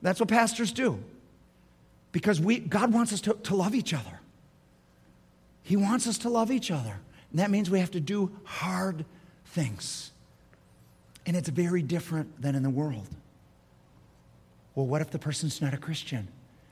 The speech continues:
You know what? It's even more important. 'Cause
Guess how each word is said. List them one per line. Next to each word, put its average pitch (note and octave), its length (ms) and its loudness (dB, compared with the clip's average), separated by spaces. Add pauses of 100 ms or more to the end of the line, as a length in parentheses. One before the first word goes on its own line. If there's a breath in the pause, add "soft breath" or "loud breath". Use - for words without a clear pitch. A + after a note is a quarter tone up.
(480 soft breath)
You D3+ 60 -2
know F#3+ 80 2
what? G3 320 0
It's - 140 -4
even G#3+ 160 4
more A3+ 220 6
important. - 640 -6 (2500)
'Cause A3+ 200 2